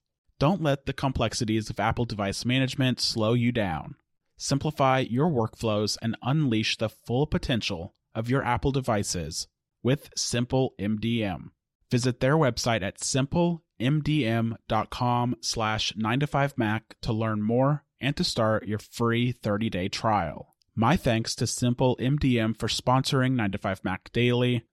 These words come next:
and allowing us to keep making the show five days a week. Rounding out today, yesterday we talked about Apple's future health plans for the Apple Watch,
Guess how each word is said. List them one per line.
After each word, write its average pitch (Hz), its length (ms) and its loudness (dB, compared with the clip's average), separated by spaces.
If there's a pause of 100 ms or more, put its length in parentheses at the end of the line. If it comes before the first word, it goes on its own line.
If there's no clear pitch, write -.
(140)
and 156 160 4
allowing 110 380 2
us 107 200 -2
to - 120 -4
keep - 460 -4
making 117 380 0
the 120 100 0
show 101 380 0
five 101 580 -2
days 87 340 -4
a 113 120 0
week. 104 480 -2 (320)
Rounding 160 240 8
out 139 100 4
today, 95 320 0
yesterday 147 560 2
we 135 140 4
talked - 440 -2
about 113 400 2
Apple's 117 440 0
future 151 420 4
health - 400 0
plans 113 380 0
for 120 140 0
the 110 140 0
Apple 107 300 2
Watch, 110 600 4